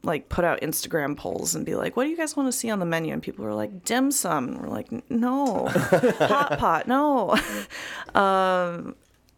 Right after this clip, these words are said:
Speaker 1: so we do a lot of casseroles. We do a lot of, um, we'll do sandwich kits that are, like,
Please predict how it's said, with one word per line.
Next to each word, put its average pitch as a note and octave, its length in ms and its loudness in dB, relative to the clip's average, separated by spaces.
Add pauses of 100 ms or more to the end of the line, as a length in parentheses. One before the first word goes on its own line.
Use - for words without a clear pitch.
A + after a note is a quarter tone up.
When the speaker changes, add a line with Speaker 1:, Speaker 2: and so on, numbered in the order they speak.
Speaker 1:
so G3+ 420 4
we F#3+ 140 2
do A3+ 180 2
a B3+ 40 4
lot F#3+ 260 2
of F3+ 260 4 (400)
casseroles. F3+ 760 2
We F3 80 -6
do F3 160 0
a E3+ 40 4
lot D#3+ 240 2
of, D#3+ 500 -2
um, D3+ 500 -2
we'll F3 140 -2
do F3 140 -2
sandwich D#3+ 520 0
kits - 260 -4
that - 180 -4
are, D#3 200 0
like, C3+ 240 -8